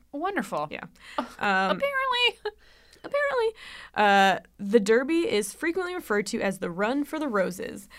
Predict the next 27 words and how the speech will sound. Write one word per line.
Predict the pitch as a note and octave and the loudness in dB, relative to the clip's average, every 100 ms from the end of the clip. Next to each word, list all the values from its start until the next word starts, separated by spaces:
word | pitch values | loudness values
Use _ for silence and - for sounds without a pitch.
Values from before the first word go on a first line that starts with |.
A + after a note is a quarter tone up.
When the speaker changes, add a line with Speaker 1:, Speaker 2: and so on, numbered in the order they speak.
| - - | -20 -10
Speaker 2:
because | G3+ G#3+ G3 | -6 -2 -2
a | G3+ | -2
blanket | F#3+ G#3+ C4 D#4 | -2 -2 -2 -4
of | F#3+ | -2
five | - A#3 C4+ | 4 6 6
hundred | C#4+ C4 A#3+ | 0 -2 -4
and | F#3 | -4
fifty-four | A3 A#3 D4 B3+ G3 F3+ | -4 -4 -6 -4 -4 -4
red | D#3+ F3+ B3+ C4+ | -4 -4 -2 2
roses | C#4 G3+ F3 | 2 0 -4
is | - F#3 | -8 -8
awarded | F3 G3 A3+ C#4 - | -2 0 0 -2 -4
to | |
the | F#3+ | -8
winner | F3+ G3 G#3 G3+ | -4 -2 -2 -4
each | F#3 F3+ - | -8 -8 -4
year. | B3+ - - _ _ - - A#3 | 0 0 -4 _ _ -20 -20 -16
Speaker 1:
They | E3+ F3 | -6 -2
Speaker 2:
Um, | |
Speaker 1:
lay | F#3+ | -2
it | G3+ | -2
on | F#3 | -4
the | E3 | -6
horse, | F#3 D3+ - | -8 -10 -10
don't | D#3 D3+ | -14 -12
they? | G3+ G3+ _ - | -14 -14 _ -2
Speaker 2:
Yeah, | A3 | 2